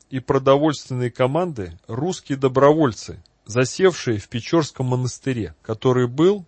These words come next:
тридцать-сорок километров от Пскова. Терпение короля польского иссякло, и в конце октября Баторий направил под монастырь большой отряд воинов. Несколько дружин немцев и венгров,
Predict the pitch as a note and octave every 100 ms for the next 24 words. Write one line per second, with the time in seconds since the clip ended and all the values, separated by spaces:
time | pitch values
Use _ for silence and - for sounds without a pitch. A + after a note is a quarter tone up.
0 | _ - C3 - - C#3 B2 - B2 A#2+
1 | D3+ D#3 G#2 - - A#2 _ - - -
2 | F#2+ E2 - _ _ - B2+ B2 F#3 G3
3 | E3 B2 C3+ C3+ C3+ A2+ E2 - _ -
4 | A#2 G#2 - F#2+ F#2+ A#2+ - - A#2 -
5 | F2+ - A2+ - C3+ C3 D#3+ C#3+ - C#3
6 | D3+ F#3 F3+ G#2+ B2+ - D#3+ C#3+ B2+ C3
7 | - E3+ D#3+ A#2+ - A#2+ A#2+ A#2+ B2 -
8 | - G3 F#3+ _ _ _ G2+ A#2+ B2 -
9 | E3 D#3 - C#3 G#2 - _ _ G#2 C3
10 | A#2+ F#2 E2 - _ _ - A2+ D#3 D#3+
11 | C#3+ B2+ C3 C3 D3 D3 C#3+ B2 D3+ F#3
12 | - A#2 C3 C3 D3 A#2 F#2+ E2 -